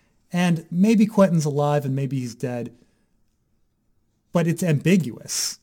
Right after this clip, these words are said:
And he, like, George R. R. Martin purposely wrote it ambiguous. He didn't want to paint himself into a corner. He wanted it to be a mystery. It's the same sort of thing here, you know? Like, he wants the mystery. He wants it to be ambiguous.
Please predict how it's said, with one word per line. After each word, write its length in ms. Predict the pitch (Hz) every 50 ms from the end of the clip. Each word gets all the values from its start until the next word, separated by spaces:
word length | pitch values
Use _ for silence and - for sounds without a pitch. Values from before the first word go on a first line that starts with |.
| _ _
And 140 | - 160 147
he, 140 | 139 165 160
like, 280 | 151 147 143 147 - 147
George 200 | - 170 175 170
R. 60 | 180
R. 60 | 180 165
Martin 260 | 165 170 165 156 143
purposely 600 | - - - - 175 170 175 160 - - 160 147
wrote 340 | 127 117 123 147 156 175 175
it 80 | 160 139
ambiguous. 840 | 127 123 117 110 127 117 101 107 110 107 110 123 - - - - - _ _
He 120 | - - 135
didn't 180 | 156 165 175
want 120 | 175 175 160
to 40 |
paint 220 | - - 156 147 143
himself 340 | 131 131 - 131 123 - 127
into 160 | 120 117 117
a 60 | 113
corner. 400 | 113 - - 110 104 107 120 127
He 160 | 123 151 135
wanted 420 | 123 127 123 139 165 185 196 165 156
it 100 | 147 -
to 100 | - 139
be 140 | 113 131 127
a 60 | 117
mystery. 640 | 120 131 139 - - - - 92 95 - - - _ _ _ _ _ _ _ _ _ _ _ -
It's 160 | 165 156 -
the 60 | 170
same 260 | - - 220 220 214
sort 220 | 196 - 190 170 156
of 100 | 143 -
thing 240 | - 139 127 117
here, 480 | 110 - 160 143 117 107 107 - - - _ _ _ _ -
you 140 | 139 139 143
know? 240 | 143 143 147 156
Like, 180 | 147 143 127 -
he 220 | - - - 185 170
wants 540 | 147 143 151 165 180 180 165 - - - -
the 100 | - 143
mystery. 800 | 135 135 147 143 - - - - 117 113 110 110 107 107 107 _ _ _ _ _
He 160 | - - 147
wants 320 | 131 131 156 170 160 - 156
it 80 | 135
to 80 | 135 117
be 160 | 123 127 117
ambiguous. 840 | 113 107 98 127 127 123 107 110 107 107 113 - - - - -